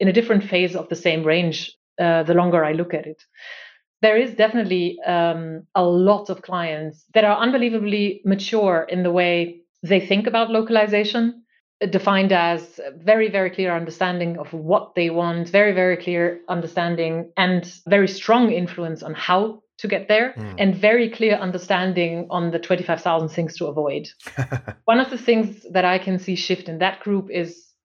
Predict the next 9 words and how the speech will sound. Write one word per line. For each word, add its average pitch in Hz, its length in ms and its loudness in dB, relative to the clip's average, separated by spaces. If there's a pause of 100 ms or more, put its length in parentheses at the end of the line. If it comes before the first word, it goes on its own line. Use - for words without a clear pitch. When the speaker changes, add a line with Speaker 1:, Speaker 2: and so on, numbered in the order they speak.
(300)
Speaker 1:
we 208 160 4
are 220 260 4
starting 170 640 -2 (100)
to 160 240 -8 (220)
think 190 320 0
differently 196 680 -2
about 160 480 0 (180)
language 170 420 -2
quality. 220 520 -6